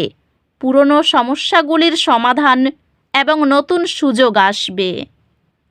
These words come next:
এটি একটি গঠনমূলক এবং ফলপ্রসূ মাস হবে। ডিসেম্বর মাসে কর্মক্ষেত্রে অগ্রগতির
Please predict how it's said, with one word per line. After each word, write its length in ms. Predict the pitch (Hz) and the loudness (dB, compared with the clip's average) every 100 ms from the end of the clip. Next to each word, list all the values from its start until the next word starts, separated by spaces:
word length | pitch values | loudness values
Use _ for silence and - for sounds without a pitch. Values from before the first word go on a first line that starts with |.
| _ _ _ _ - | _ _ _ _ -2
এটি 300 | 285 277 359 359 | 0 2 2 2
একটি 320 | 359 - 370 | 0 -2 -2
গঠনমূলক 840 | 285 269 262 320 330 311 320 320 330 - - | 2 0 0 -4 -2 0 2 2 2 -2 -2
এবং 280 | 240 240 247 247 - | 0 2 0 -2 -10
ফলপ্রসূ 760 | - 247 269 311 320 - - 302 | -2 0 0 0 -2 -2 -4 -2
মাস 300 | 254 202 214 - | 0 0 -2 -4
হবে। 380 | 214 175 180 175 - _ _ _ _ _ _ _ _ _ _ | -2 -2 -4 -8 -10 _ _ _ _ _ _ _ _ _ _
ডিসেম্বর 640 | - 240 247 294 277 285 285 262 | -8 -6 -2 2 2 4 2 2
মাসে 400 | 196 - 240 190 - _ - | 0 -2 -2 -2 -4 _ 0
কর্মক্ষেত্রে 840 | 285 285 330 370 381 320 - 330 330 - - | 0 2 -2 -2 -2 -4 -4 0 0 0 0
অগ্রগতির 840 | 233 220 247 277 269 269 277 | 2 0 0 0 2 0 -2